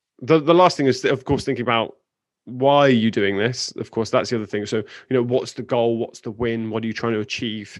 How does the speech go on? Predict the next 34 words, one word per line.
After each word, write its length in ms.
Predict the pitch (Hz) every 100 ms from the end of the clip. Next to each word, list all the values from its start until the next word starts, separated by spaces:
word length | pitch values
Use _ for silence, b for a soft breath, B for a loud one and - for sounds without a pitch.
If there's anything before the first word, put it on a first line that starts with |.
| b b b b b
with 200 | 117 120
your 160 | 117 107
Easter 240 | 113 -
service? 340 | 104 113 104 -
Is 260 | - 135
it 140 | 120 117
that 60 |
you're 180 | 107 120
gonna 120 | 113
be 120 | 113 117
going 300 | 117 110 104
specifically 640 | - 117 - 123 95 117
for, 360 | - 117 107 - _ _ _ _ _ _ - - -
you 80 |
know, 100 | 123
evangelism, 840 | 113 110 113 127 120 120 110 117 101
and 160 | 110
you 80 | 107
want, 300 | 107 110 - _ B B -
maybe 260 | 117 113
it's, 120 | 110 -
you 100 | 113
wanna 120 | 113
get 200 | 120 -
people 400 | 120 117 107 110
to, 600 | - - 117 113 110 101 b b b -
um, 640 | 107 107 107 107 104 85 -
a 80 | 120
point 360 | - 120 107 -
of 340 | 104 101 -
responding 460 | - - 127 120 113
to 100 | -
the 60 |
gospel, 680 | - 143 - 143 139 127 127